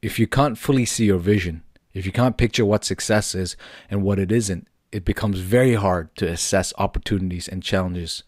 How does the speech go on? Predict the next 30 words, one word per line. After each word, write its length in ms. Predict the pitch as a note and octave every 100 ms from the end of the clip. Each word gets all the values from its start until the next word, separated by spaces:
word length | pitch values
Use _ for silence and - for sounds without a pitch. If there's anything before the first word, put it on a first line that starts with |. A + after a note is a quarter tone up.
| _ _ -
like 220 | F2+ -
this." 240 | E2 D2+ - - -
And 240 | G2 G2 - _ -
by 160 | G2+
this, 320 | F#2 B2 D3 -
what 140 | A2+
he's 160 | G2 F#2+
referring 400 | F#2 A#2+ B2 A2+
to 260 | - F#2 -
is 280 | G2+ F#2+ F2+ - - - - _ _ -
in 140 | A#2
nineteen 300 | B2 C3+ D#3+
seventy-four, 800 | B2+ A2+ G#2+ - A2+ A2 F#2+ G2 - _ _ _ _
after 280 | - G#2+ -
he 160 | A2 G#2
won 240 | F#2+ G2+ -
his 340 | G2 F#2+ E2+
fifth 340 | - - A2+ - _
Mister 280 | - G#2+ -
Olympia, 540 | F#2+ F#2 F#2+ F2 D2+ - _
he 140 | - A2+
got 160 | B2
a 60 | C3
call 400 | - G#2 G2 G2
from 680 | - - G#2+ G2+ G2+ G2 - -
the 340 | G2 G#2 F#2+
fitness 500 | F#2 - A#2+ - A2
pioneer, 600 | - G#2 F#2+ F#2 F2+ F2+ -
Jack 360 | G#2+ G#2+ A2 G#2+
LaLanne. 440 | F#2 F2+ F2+ F2